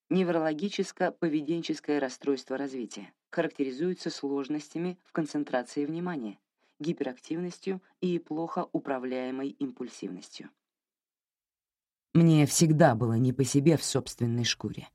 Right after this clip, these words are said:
Став старше, я поняла, что в моём теле заперто две личности. Интроверт, который избегал сердитых лекций отца, и экстраверт,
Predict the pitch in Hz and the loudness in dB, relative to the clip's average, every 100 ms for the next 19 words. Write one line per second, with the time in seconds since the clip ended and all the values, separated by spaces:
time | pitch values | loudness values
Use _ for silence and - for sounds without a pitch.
0 | _ _ _ _ _ _ _ - 143 127 | _ _ _ _ _ _ _ 2 6 6
1 | - - 147 156 147 - 110 123 113 127 | 4 4 6 6 4 -2 2 4 4 4
2 | 123 113 113 139 - 120 123 120 120 113 | 2 4 2 2 2 2 2 2 0 0
3 | 110 117 110 127 147 _ _ - 143 139 | 0 0 0 -2 -4 _ _ 2 4 4
4 | 123 131 - 143 170 208 185 117 - - | 2 0 2 4 6 6 4 2 -2 -4
5 | - - - - _ _ _ _ _ _ | -6 -8 -10 -10 _ _ _ _ _ _
6 | _ _ _ _ _ 240 247 208 165 180 | _ _ _ _ _ 6 8 8 8 8
7 | 226 - 220 214 208 202 - 170 147 175 | 6 4 4 8 8 8 6 4 4 4
8 | 160 180 175 - 165 156 165 156 160 - | 6 6 4 2 2 4 2 4 0 4
9 | 151 160 151 - 151 143 143 - - 143 | 4 4 0 2 2 4 -2 0 2 2
10 | 135 _ _ _ _ _ _ _ _ - | 0 _ _ _ _ _ _ _ _ 4
11 | 202 247 - 208 - - 185 185 180 170 | 6 6 4 0 0 -2 0 2 0 -2
12 | - | -8